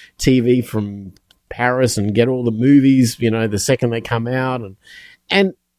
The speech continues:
y-, you know, it's, it, it's not copyright friendly stuff for the most part.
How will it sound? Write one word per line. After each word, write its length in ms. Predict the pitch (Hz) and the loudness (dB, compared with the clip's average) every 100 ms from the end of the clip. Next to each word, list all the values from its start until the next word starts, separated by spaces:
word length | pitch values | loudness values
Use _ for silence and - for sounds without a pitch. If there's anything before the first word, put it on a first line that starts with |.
| _ _ | _ _
y-, 60 | - 440 370 - | -20 -18 -16 -2
you 140 | 381 | 2
know, 460 | 480 427 427 370 254 | 6 8 8 8 4
it's, 560 | 339 - - 392 - - | -8 -8 -2 0 -2 -6
it, 140 | 220 339 | 0 4
it's 340 | 392 381 - | 6 4 2
not 320 | - 403 285 - _ _ - | 2 2 0 -8 _ _ 0
copyright 720 | 233 226 226 196 185 170 - _ - | 2 2 0 0 2 2 0 _ -2
friendly 480 | 180 185 175 147 | 4 4 4 4
stuff 520 | 120 - - 269 131 - | 2 -2 0 2 2 0
for 120 | 185 | 2
the 80 | 151 | 2
most 380 | 175 233 - | 4 0 0
part. 400 | - 98 90 107 | -8 -10 -8 -12